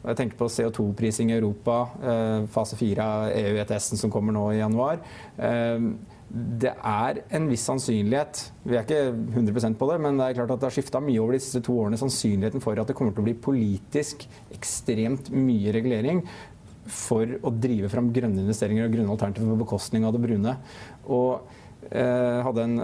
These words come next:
en diskusjon med sjefen min om det senest, eh, i stad. Eh, kan det være at vi står overfor på en måte, eh, at, at den politiske reguleringen er så forskjellig om ti år at veldig mange av de selskapene som er på børs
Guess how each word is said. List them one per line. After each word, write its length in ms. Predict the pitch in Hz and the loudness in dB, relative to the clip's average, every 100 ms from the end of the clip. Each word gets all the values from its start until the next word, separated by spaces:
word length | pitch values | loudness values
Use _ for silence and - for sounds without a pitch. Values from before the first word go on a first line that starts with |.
| 120 | 2
en 100 | 117 | 2
diskusjon 320 | 113 113 107 | 2 0 0
med 100 | 110 | 0
sjefen 220 | 110 101 110 | 0 0 0
min 140 | 113 | 2
om 80 | 107 | 2
det 80 | 107 | 2
senest, 400 | 98 104 107 - | 0 0 -2 -2
eh, 320 | 113 110 117 | 0 0 0
i 80 | 120 | 0
stad. 560 | 113 123 143 120 117 | 0 0 0 0 0
Eh, 560 | - - - - - - - | -2 -10 -18 -20 -18 -14 -2
kan 260 | 120 117 | 0 4
det 80 | 139 | 2
være 160 | 127 117 | 2 0
at 80 | |
vi 80 | 135 | 0
står 160 | 139 135 | 2 2
overfor 400 | 113 107 123 120 | 2 2 0 2
på 80 | 139 | 2
en 60 | |
måte, 260 | 117 135 127 131 - - - - - | 2 2 0 0 -10 -20 -20 -20 -10
eh, 480 | - 123 120 120 117 110 - - 220 - | -2 0 2 0 0 -4 -10 -12 -10 -4
at, 320 | 117 - - - | -4 -4 -6 -4
at 160 | 113 | -4
den 560 | 117 - - - 123 123 143 | -6 -8 -18 -12 -6 -2 0
politiske 560 | 117 113 113 131 123 | 0 0 0 0 2
reguleringen 640 | 123 113 101 113 127 131 - - - | 2 0 2 2 2 -2 -6 -16 -10
er 140 | 123 - | -8 -4
så 140 | 107 | -2
forskjellig 640 | 92 - - 92 98 139 135 - | -2 -4 -2 -2 0 -2 -4 -4
om 140 | 120 135 135 | 0 0 2
ti 140 | 143 | 2
år 220 | 156 202 - - - - 120 | 2 2 -4 -14 -18 -4 -4
at 220 | - - | -4 -10
veldig 560 | 220 131 131 131 107 120 | -8 -6 0 0 2 2
mange 160 | 117 | 2
av 60 | 117 | 0
de 40 | 120 | 0
selskapene 260 | 107 98 | 0 -2
som 120 | 120 107 | 0 -2
er 120 | 101 | 0
på 60 | 123 | 0
børs 280 | 104 107 | 2 0